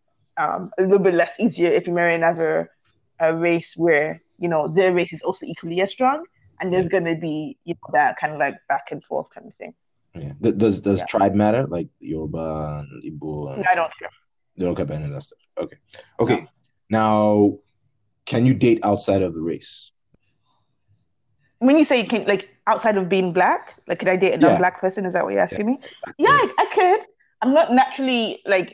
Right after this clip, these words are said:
Speaker 1: inclined to be attracted to, to the, to them, to be honest. Um, but at the same time, all of this does not matter. If this person has good chat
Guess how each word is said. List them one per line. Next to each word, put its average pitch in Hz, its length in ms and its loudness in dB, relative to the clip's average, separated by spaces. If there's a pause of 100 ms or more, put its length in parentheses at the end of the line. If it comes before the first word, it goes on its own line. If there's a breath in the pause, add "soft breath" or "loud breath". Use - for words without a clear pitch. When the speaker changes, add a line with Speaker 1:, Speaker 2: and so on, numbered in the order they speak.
Speaker 1:
inclined 202 440 0
to 190 60 -6
be 180 140 2
attracted 190 440 -2
to, 233 160 -4 (120)
to 262 120 -4
the, 240 120 -4 (100)
to 254 80 -2
them, 285 240 0 (520)
to - 100 -10
be 247 80 2
honest. 302 420 -4 (120)
Um, 180 340 -2 (340 loud breath)
but 220 320 4 (220)
at 214 100 0
the 254 80 2
same 269 280 -2
time, 233 260 0 (100)
all 330 280 4
of 269 160 4
this 233 180 2
does 208 140 2
not 185 180 2
matter. 175 220 4
If 190 200 0
this 247 160 -2
person 226 320 0
has 175 300 -2
good 190 240 0
chat 196 360 0